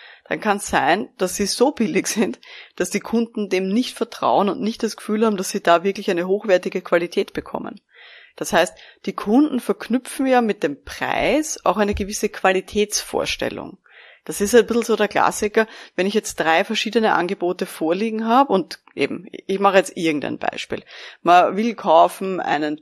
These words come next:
Workshop für die Führungskräfte und sie bekommen ein Angebot um tausendfünfhundert Euro,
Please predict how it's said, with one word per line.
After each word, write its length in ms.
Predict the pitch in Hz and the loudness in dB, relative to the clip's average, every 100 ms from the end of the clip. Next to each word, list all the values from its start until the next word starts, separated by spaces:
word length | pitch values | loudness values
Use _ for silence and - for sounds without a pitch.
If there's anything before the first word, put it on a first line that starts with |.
| _ | _
Workshop 760 | 170 156 175 220 - 202 180 - | -14 0 4 4 2 2 2 0
für 220 | - 180 | -6 -4
die 80 | 170 | -2
Führungskräfte 880 | 220 277 269 - 214 220 - 208 196 | 0 2 0 2 4 4 2 0 0
und 80 | |
sie 80 | 185 | -2
bekommen 420 | 170 175 175 175 | -8 -2 0 2
ein 120 | 170 - | 0 -2
Angebot 600 | 151 165 170 160 160 - | -4 -4 -6 -4 -4 -4
um 380 | 202 185 151 _ _ _ - - | -4 -4 -6 _ _ _ -18 0
tausendfünfhundert 840 | 160 156 160 - 208 262 262 247 | 2 2 0 -4 -4 0 0 2
Euro, 460 | - 214 285 330 | 4 4 4 0